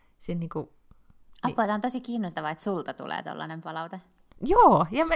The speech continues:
Speaker 1: sit mä oon miettinyt, että, <laughs> että mistä tää johtuu.
Speaker 2: Niin, että onko sä
Speaker 1: Et
Speaker 2: muuttumassa vai onko se vaan oikeesti liikaa?
Speaker 1: Niin, mun ehkä analyysi on se, että, että, että mä oon pysynyt samana,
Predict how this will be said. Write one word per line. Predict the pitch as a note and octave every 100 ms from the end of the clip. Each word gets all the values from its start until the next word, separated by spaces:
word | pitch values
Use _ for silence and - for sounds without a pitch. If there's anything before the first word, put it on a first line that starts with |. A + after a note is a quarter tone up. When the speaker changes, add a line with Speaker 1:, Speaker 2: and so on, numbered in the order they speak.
| -
Speaker 1:
sit | -
mä | F4
oon |
miettinyt, | F4 F4 C#4 B3 -
että, | - - - - - - -
<laughs> | -
että | - C4 -
mistä | F4 - -
tää | G#3+ F3+ C3
johtuu. | G3+ C#4+ - - - - - - - - - - - -
Speaker 2:
Niin, | G3
että | F#3+
onko | F#3
sä | A#3
Speaker 1:
Et |
Speaker 2:
muuttumassa | A#3 F#3 - D3+ D3 C3 -
vai | D3 C#3+
onko | C#3+
se | -
vaan | C#3+ C#3
oikeesti | C3+ C3 - -
liikaa? | - - - E3+ F3 - -
Speaker 1:
Niin, | G3 B3 F#3
mun | G3+ G3 -
ehkä | F#3+ - F#3
analyysi | G3 F#3 E3 F3+ E3+
on |
se, | -
että, | E3+ - -
että, | - - -
että | - - -
mä | F3 E3
oon | D#3
pysynyt | D3+ D3 D3+
samana, | - F3+ G#3+ C4